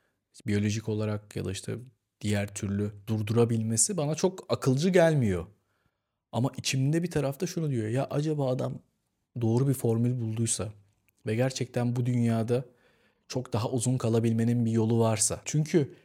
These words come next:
o faniliğin dışına taşma girişimleri bizi çok heyecanlandırıyor. Yani ben böyle düşünüyorum. Ölümsüzlüğe göz kırpan her şey bizim iştahımızı kabartıyor. O yüzden de hani bilimin gelişmesi, teknolojinin gelişmesi,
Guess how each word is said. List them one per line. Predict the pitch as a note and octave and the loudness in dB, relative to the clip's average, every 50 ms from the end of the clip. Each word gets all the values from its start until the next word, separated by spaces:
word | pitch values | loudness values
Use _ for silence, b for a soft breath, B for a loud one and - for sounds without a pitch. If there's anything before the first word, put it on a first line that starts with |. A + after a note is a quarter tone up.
| b b b _ - | b b b _ -2
o | A#2 B2 C#3+ D#3 D#3 - - _ _ | 4 4 4 4 4 0 -18 _ _
faniliğin | _ - - - - A2 A2 A2+ A#2+ B2 C3 C3 C#3 D3 F3+ G#3 F#3+ D3+ | _ -12 -8 0 4 6 8 10 10 10 10 10 8 8 6 6 6 8
dışına | C#3 B2+ - - D3+ D3+ E3+ F#3+ F#3+ - | 8 8 8 8 6 6 6 4 4 6
taşma | - - B2+ B2 B2 - - - E3 F3+ F#3+ G3+ - - D3+ B2 | 6 10 10 10 10 8 4 6 8 8 8 8 6 0 0 4
girişimleri | B2 C3 B2+ B2+ - - C#3 C3+ C3 C3 C3+ D#3 G#3+ B3 - _ - - _ _ _ _ _ - | 4 6 6 4 2 0 0 0 0 0 0 -2 -4 -8 -10 _ -20 -20 _ _ _ _ _ -4
bizi | A2+ A2 A#2 C#3 | 0 0 0 2
çok | - C#3 A2+ - | 2 0 2 2
heyecanlandırıyor. | G#2+ G2 F#2 F#2+ F2+ F2+ F2+ F2 F2 F2 E2+ A#2+ B2+ - - - | 2 2 2 0 -2 -4 -4 -4 -6 -6 -8 -8 -10 -10 -8 -8
Yani | G#2 G#2 G#2+ C3 | -8 -6 -2 0
ben | D3+ E3+ F3 E3+ | 0 2 4 4
böyle | D#3+ D3+ D3+ C#3+ | 6 6 6 6
düşünüyorum. | B2+ A2 - G2+ F#2 F2+ E2+ D#2 D#2+ - | 4 4 0 0 0 0 -2 -2 -2 2
Ölümsüzlüğe | - B2+ C3+ D3+ D3+ D3+ - - - D#3+ D3+ D3+ D3 D3+ E3 F3 F#3+ | 4 4 6 6 4 4 4 4 4 4 0 0 0 4 4 4 4
göz | F#3 D#3 D3 D#3 E3+ - - | 4 4 4 4 6 4 4
kırpan | - E3+ D3 C#3+ - D3+ D#3+ | 4 4 2 4 4 2 4
her | F3 F#3 F3+ | 4 2 0
şey | - - - C#3+ F3 E3+ - _ - C3+ | 0 0 0 0 0 -2 -10 _ -16 -12
bizim | A#2+ A#2 A2+ A#2+ B2 B2+ C#3+ C#3+ | -8 -4 0 2 2 4 4 2
iştahımızı | C3+ - - C#3 B2 B2 A#2+ A#2+ A#2 B2 | 2 2 2 4 4 4 4 2 2 0
kabartıyor. | - - G#2 F#2 F#2+ F2 E2 - - - - F#2 - _ - | 0 0 0 2 0 0 -2 -4 -8 -8 -8 -10 -10 _ -6
O | A#2+ C#3 | -2 -2
yüzden | F3+ F3 D#3+ D3 C3 B2+ | -2 0 0 0 2 2
de | A#2+ | 0
hani | A#2+ A#2 A#2 A#2 | 0 0 0 2
bilimin | A#2+ A#2+ B2+ B2+ C3 C3 B2+ | 2 4 4 4 4 4 4
gelişmesi, | B2 A#2+ A#2+ A#2 - - C3 A#2+ - B2+ A#2+ | 4 2 2 0 -2 -4 -4 -2 -2 -2 0
teknolojinin | - A#2+ A#2 - A#2+ A#2 A#2 A#2 A2+ A#2 A#2+ A#2+ | 0 -2 0 0 0 2 2 2 2 2 0 2
gelişmesi, | A#2 A#2 A2+ A2+ - - - A#2+ A2 - - - A#2 A#2 A#2 | 2 0 0 -2 -4 -4 -4 0 2 2 2 2 2 -2 -2